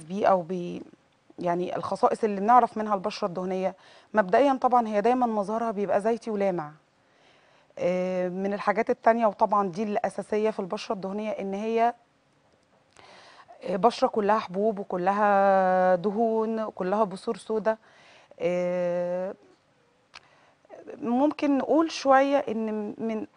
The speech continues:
من أحد المميزات اللي فيها أو الخصائص الكويسة اللي فيها إن هي بتقاوم شوية التجاعيد أكتر من باقي أنواع البشرات. طيب، آه، آخر بشرة معانا هي، أو آخر نوع من أنواع البشرة اللي لازم نعرفه، هي البشرة الحساسة.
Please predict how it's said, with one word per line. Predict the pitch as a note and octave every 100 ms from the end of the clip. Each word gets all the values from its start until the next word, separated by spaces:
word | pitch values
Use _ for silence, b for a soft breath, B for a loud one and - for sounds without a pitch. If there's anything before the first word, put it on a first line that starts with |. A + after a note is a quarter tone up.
| -
من | G#3+ G#3+
أحد | - D4 A#3
المميزات | A3+ A3+ G#3 G3+ G3+ G#3 G3+ B3+ C#4
اللي | B3+ G#3+
فيها | - C4 -
أو | G3 G3
الخصائص | - G3+ - A#3 -
الكويسة | A3 A#3 A3+ B3+ C4
اللي | A#3
فيها | - C#4 C#4 G3
إن | A3+
هي | C#4 B3+
بتقاوم | A#3+ - D4+ D4+
شوية | C4 A3+ A#3
التجاعيد | A#3+ G#3+ F#3+ F#3+ G#3+ -
أكتر | - A#3
من | G#3+ G3
باقي | F3+ -
أنواع | G3 F#3+ G3
البشرات. | F#3 E3 - - _ _ B B B B B _
طيب، | - - _ _ b b b b _ -
آه، | G3+ G#3 G3 G3+ F#3+ G3 F#3+ F#3+ F#3+ G3 - - _
آخر | C#4+ D4+ C#4+
بشرة | F#3 B3+ - C4
معانا | G3+ A3 A3+ C4 - -
هي، | F3+
أو | - F#3
آخر | - B3 B3
نوع | G#3 A3
من | G3+
أنواع | - G#3 A3
البشرة | F#3+ A3 -
اللي | F#3
لازم | F3+ G#3+ A#3
نعرفه، | G3+ F#3+ G#3+ A3+
هي | G3+ F3+
البشرة | F3 G3+ G#3
الحساسة. | F#3+ F3+ - -